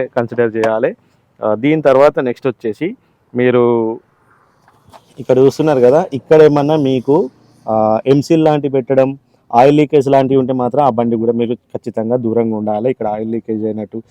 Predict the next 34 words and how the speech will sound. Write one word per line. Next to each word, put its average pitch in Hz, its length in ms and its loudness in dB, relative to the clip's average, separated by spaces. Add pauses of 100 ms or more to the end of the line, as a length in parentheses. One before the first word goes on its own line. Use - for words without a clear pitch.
(300)
ఇంజన్ 170 260 2
మొత్తం 170 300 -2
ఒకసారి 139 300 -2
అయితే 143 180 -6
చూసుకోవాలి 123 520 0 (160)
ఖచ్చితంగా. 120 440 -6 (1080)
ఇంజన్ 160 280 4
మౌంటింగ్ 139 380 0
పొజిషన్ 131 460 2
కానీ, 123 240 2 (160)
and 123 160 -2
ఇంకొకటి 131 460 -2
ఈ - 20 -2 (100)
పెయింట్ 127 280 -2
ఇది 120 140 -2
నట్టు 113 180 -6
ఉంది 127 160 -4
కదా, 117 140 0 (200)
ఈ 120 40 -2 (140)
మౌంటింగ్ 131 360 0
అంటారు 110 240 -6
ఇది, 127 100 -6 (140)
ఇది 123 160 -6
ఖచ్చితంగా 127 380 -4 (100)
ఈ - 100 -8
పెయింట్ 127 240 -4 (240)
ఉంది 123 180 -8
కదా, 120 160 -6 (440)
ఈ - 20 -4 (100)
మార్క్స్, 127 300 -4 (840)
ఈ 120 100 -4
లేబుల్స్ 120 340 -2
అనేది 120 240 -6
చూసుకోవాలి. 120 480 -4